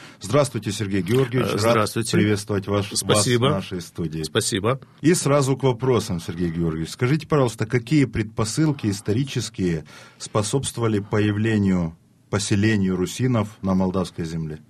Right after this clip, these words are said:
Speaker 2: Ну, поселению. Дело в том, что русины — это потомки, э, того древнерусского населения,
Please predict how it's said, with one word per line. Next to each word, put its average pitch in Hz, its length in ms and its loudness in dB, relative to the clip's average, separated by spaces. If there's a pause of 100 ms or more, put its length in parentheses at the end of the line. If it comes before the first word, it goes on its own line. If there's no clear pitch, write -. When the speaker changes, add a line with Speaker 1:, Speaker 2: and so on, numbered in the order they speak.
(380)
Speaker 2:
Ну, - 240 -4 (500)
поселению. 90 480 -2 (260)
Дело 156 240 4
в 151 60 -6
том, 151 140 -2
что 127 260 0 (200)
русины — 143 540 2
это - 280 0
потомки, 120 720 0 (320)
э, 90 480 -6 (220)
того 127 220 2
древнерусского 107 640 0
населения, 151 720 0